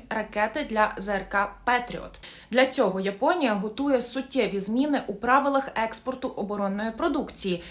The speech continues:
які дозволять їй передати кілька десятків ракет «Петріот» до Сполучених Штатів, що поповнить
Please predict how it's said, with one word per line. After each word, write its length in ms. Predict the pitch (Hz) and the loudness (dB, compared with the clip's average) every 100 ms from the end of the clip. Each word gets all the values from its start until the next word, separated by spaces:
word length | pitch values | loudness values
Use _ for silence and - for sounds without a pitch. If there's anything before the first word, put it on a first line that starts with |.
| - - | -12 -8
які 220 | - 220 | -2 -2
дозволять 640 | - 254 254 202 185 175 | 2 0 2 2 2 0
їй 160 | 202 294 | -2 -2
передати 520 | 247 202 196 202 202 | 0 0 2 2 0
кілька 380 | 202 233 190 170 | -4 -2 -2 -4
десятків 540 | 175 - 170 170 175 | -6 -2 -2 -2 -6
ракет 360 | 175 - 175 - | -6 -6 -6 -4
«Петріот» 420 | - 262 311 330 330 - - | 2 2 2 0 -2 -6 -6
до 160 | 214 240 | 0 2
Сполучених 580 | - 269 170 170 190 - | 0 -4 -4 -6 -4 0
Штатів, 380 | - 269 - - - - - - | 2 2 2 -10 -16 -20 -20 -10
що 340 | - 349 - - | 0 2 2 2
поповнить 640 | 254 - 220 277 294 294 | 2 4 0 2 0 -4